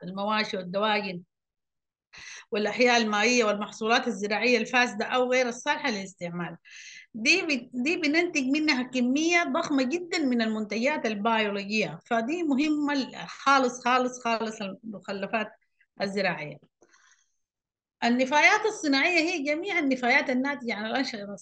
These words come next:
الأنشطة الصناعية والتعدينية ومخلفات المصافي وصناعة النفط والغاز وصناعة البتروكيميائية ومحطات الطاقة وما في حكمها مثل ال-، البرادة والانسكابات والطين الصناعي، كل هذه،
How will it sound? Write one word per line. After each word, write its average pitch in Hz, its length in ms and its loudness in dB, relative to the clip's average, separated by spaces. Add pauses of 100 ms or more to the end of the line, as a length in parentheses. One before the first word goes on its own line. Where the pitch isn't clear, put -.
(180)
الأنشطة 254 580 -2
الصناعية 220 720 -2
والتعدينية 214 960 2
ومخلفات 202 600 -8
المصافي 240 680 2
وصناعة 185 520 -6
النفط 220 420 -2 (120)
والغاز 233 600 2
وصناعة 180 460 -10
البتروكيميائية 226 1000 -2
ومحطات 185 600 -6
الطاقة 240 640 0 (640)
وما 214 200 -2
في 247 160 0
حكمها 190 560 -2 (100)
مثل 220 320 -6
ال-، 214 220 -2
البرادة 226 800 2
والانسكابات 208 840 -4 (140)
والطين 220 480 -2
الصناعي، 214 720 -4 (120)
كل 294 240 -2
هذه، 254 640 0